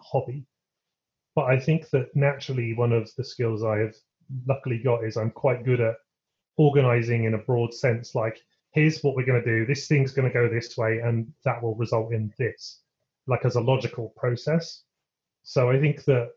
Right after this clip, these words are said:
being in the stage I was in parkour, where I was very lucky to happen to be in, like, the heart of the community, have a camera, have a YouTube account, and it all worked, meant that the natural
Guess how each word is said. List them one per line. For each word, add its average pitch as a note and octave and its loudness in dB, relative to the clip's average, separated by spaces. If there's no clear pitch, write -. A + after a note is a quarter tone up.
being D#3 6
in C#3 2
the C3 2
stage C#3 0
I A#2+ 2
was C3+ 4
in A#2+ 2
parkour, A2 0
where A#2+ 4
I A#2+ 4
was B2 -2
very D3 6
lucky C3 0
to A#2+ -2
happen - -6
to - -16
be A#2+ -2
in, A2+ 2
like, A2 -2
the A#2 -4
heart C#3+ 0
of C3 -2
the B2 -6
community, A#2+ -2
have D3+ 2
a B2 0
camera, B2+ 2
have C#3+ 0
a - 2
YouTube C3+ -2
account, A2+ -2
and B2+ 2
it A#2+ -2
all A#2 -4
worked, B2+ 0
meant C#3 2
that B2+ 0
the B2+ 0
natural C3+ 0